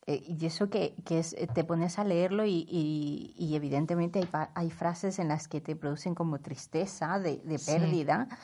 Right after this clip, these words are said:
Speaker 2: Ujú.
Speaker 1: pero para mí, en cambio, es el paso a la entrega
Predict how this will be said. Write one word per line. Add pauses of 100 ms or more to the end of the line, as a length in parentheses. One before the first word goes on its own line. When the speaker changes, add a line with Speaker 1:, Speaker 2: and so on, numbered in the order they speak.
Speaker 2:
Ujú.
Speaker 1:
pero
para
mí,
en
cambio,
es (600)
el
paso
a
la
entrega